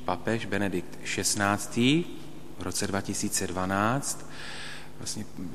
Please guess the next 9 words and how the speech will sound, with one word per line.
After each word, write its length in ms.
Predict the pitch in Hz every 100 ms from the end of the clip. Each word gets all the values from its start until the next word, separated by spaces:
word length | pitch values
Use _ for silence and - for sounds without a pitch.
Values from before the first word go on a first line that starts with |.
| 92 104
vyhlásil, 640 | 113 127 143 139 - 135
že 320 | 117 120 113 117
jednotlivé 480 | 123 131 127 120
biskupské 460 | 113 113 - - 98
konference 580 | - 104 - 104 101 104
mohou 360 | 120 160 185
požádat 540 | 185 113 127 120 120 -
o 80 | 104
souhlas 920 | - 98 95 98 117 156 - - -